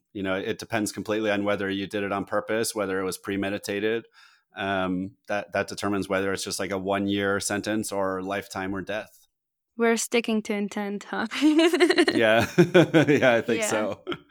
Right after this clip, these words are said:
Speaker 2: And I know, I'm so excited. Like, I know a lot of projects like LaxDAO are work trying, and y-, damn, like, your project too.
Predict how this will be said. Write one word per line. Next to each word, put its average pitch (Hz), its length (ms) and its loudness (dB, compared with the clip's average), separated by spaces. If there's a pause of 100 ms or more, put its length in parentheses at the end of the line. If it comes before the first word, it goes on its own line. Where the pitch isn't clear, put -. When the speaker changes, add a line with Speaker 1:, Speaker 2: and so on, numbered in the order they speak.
(140)
Speaker 2:
And 294 160 4
I 339 100 2
know, 381 240 0 (420)
I'm 285 220 2
so 254 160 -2
excited. 226 500 -2
Like, 208 220 -8
I 214 60 -6
know 220 180 -6
a 226 80 -4
lot 208 140 -6
of 214 120 -12
projects 202 640 -8
like 196 220 -6
LaxDAO 202 760 -4 (360)
are 202 400 4 (840)
work 214 280 4
trying, 220 420 -2
and 262 120 8
y-, 269 140 4 (600)
damn, 294 280 0
like, - 180 -4
your 330 160 4
project 330 380 4
too. 349 180 4